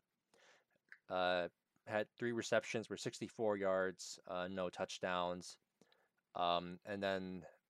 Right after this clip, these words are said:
uh, looks like, uh, no field goals for their kicking team, just extra points.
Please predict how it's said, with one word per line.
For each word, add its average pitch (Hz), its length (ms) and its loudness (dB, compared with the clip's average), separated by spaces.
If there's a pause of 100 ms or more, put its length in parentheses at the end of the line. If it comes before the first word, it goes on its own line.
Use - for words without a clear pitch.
(420)
uh, 87 360 -2
looks - 340 -6
like, 98 320 2 (2000)
uh, 92 400 2
no 101 300 2
field 123 360 0
goals 127 260 4
for 117 100 -2
their 98 100 2
kicking 135 380 -6
team, 143 400 -4
just 95 200 -8
extra - 280 -10
points. - 640 -4